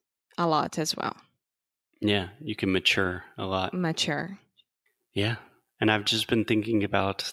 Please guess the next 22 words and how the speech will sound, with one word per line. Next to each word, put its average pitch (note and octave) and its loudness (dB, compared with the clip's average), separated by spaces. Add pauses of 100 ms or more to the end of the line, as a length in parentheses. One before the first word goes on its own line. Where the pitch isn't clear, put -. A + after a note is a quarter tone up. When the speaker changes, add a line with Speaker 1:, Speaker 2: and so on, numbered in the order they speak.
Speaker 2:
the F#2+ -6
last F#2+ 2
two A2 2
hundred G2+ 2
episodes, G#2+ -2 (180)
and F#2 -2 (880)
I'm F#2+ -4
trying G2 2
to G2+ -4
think G2+ 0
about G#2 -2
how G2+ 2
we're G2+ 2
losing G2+ 0
well. G#2 -2 (1120)
We E3+ -2
lost D3+ 0
Speaker 1:
<laughs> - -4
Speaker 2:
a G#3+ 0
lot, A#2+ 2 (720)
you G#2 4
know? G2+ 0